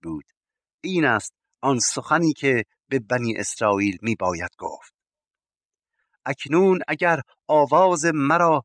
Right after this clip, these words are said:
فی الحقیقتاً بشنوید و عهد مرا نگاه دارید، همانا خزانهٔ خاص من از جمیع قوم‌ها خواهید بود، زیرا که تمامی جهان از آن من است و شما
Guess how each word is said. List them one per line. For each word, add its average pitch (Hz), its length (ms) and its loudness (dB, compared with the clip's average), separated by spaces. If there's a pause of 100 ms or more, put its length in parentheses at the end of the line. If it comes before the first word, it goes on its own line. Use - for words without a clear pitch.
فی - 160 -4
الحقیقتاً 143 760 -2 (180)
بشنوید 156 560 -2 (340)
و 131 180 2 (200)
عهد 180 320 -4
مرا 143 500 2
نگاه 143 500 2 (100)
دارید، 135 400 0 (300)
همانا 147 600 4 (240)
خزانهٔ 147 760 2
خاص 165 480 0
من 131 240 -2 (260)
از 131 280 -2
جمیع 143 480 0 (100)
قوم‌ها 143 540 0
خواهید 87 400 -4
بود، 76 200 -16 (340)
زیرا 131 460 2
که 131 200 0 (100)
تمامی 147 640 0
جهان 120 440 -2 (300)
از 127 180 -2
آن 127 280 4
من 135 200 0
است 135 240 -2 (320)
و 135 80 0
شما 151 540 2